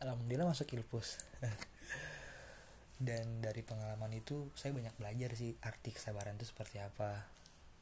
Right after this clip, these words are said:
Mungkin nanti kedepannya kita akan membahas itu ya, membahas rasa pahit, membahas, membahas tentang takdir, membahas tentang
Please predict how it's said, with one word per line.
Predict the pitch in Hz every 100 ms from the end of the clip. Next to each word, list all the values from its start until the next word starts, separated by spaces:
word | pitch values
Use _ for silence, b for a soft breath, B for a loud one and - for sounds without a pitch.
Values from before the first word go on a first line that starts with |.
| - -
Mungkin | - 123
nanti | 120 131
kedepannya | 117 - 107 127 123 120
kita | 117 120
akan | 117 104
membahas | 104 -
itu | 104 110
ya, | 104 - - - - - - - - - - - - -
membahas | 165 - - -
rasa | 104 - 117
pahit, | - 107 101 120 -
membahas, | 107 104 98 110 - - B B B B B B B B B B - -
membahas | - 110 104 92 110 107
tentang | - 104 104 98
takdir, | - - - 113 123 123 120 - - -
membahas | 110 107 104 110 - - - - - - - -
tentang | - 107 104 104 104